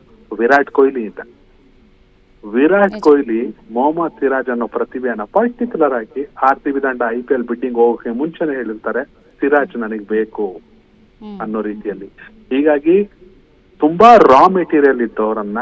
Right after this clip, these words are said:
Speaker 1: ಶೈನ್ ಆಗಿ ಮಾಡೋದು, ಅಂದ್ರೆ ಕಚ್ಚಾ ಪದಾರ್ಥವನ್ನ ಯಾವ ರೀತಿ ಬೇಕು ಯೂಸರ್ ಫ್ರೆಂಡ್ಲಿ ಆಗಿ ಮಾಡೋದ್ರಲ್ಲಿ ವಿರಾಟ್ ಕೊಹ್ಲಿಯ ಪಾತ್ರ ತುಂಬಾ ದೊಡ್ಡದು. ಎಷ್ಟೋ ಸಲ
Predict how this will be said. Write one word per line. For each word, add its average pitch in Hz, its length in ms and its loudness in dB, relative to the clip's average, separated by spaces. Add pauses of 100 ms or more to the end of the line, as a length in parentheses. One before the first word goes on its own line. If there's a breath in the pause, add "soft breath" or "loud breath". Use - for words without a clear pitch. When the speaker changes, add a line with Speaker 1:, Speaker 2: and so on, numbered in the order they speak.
(160)
Speaker 1:
ಶೈನ್ 185 540 0
ಆಗಿ 117 260 -6
ಮಾಡೋದು, 104 640 -6
ಅಂದ್ರೆ 113 200 -8
ಕಚ್ಚಾ 147 420 0
ಪದಾರ್ಥವನ್ನ 127 680 -4 (760 soft breath)
ಯಾವ 143 300 2
ರೀತಿ 196 240 -2
ಬೇಕು 135 340 0
ಯೂಸರ್ 143 380 2
ಫ್ರೆಂಡ್ಲಿ 131 260 -6
ಆಗಿ 113 180 -4
ಮಾಡೋದ್ರಲ್ಲಿ 110 640 -4
ವಿರಾಟ್ 120 340 -2
ಕೊಹ್ಲಿಯ 113 260 -4
ಪಾತ್ರ 110 380 -8
ತುಂಬಾ 110 280 -10
ದೊಡ್ಡದು. 101 380 -10 (1160)
ಎಷ್ಟೋ 185 400 2
ಸಲ 143 240 0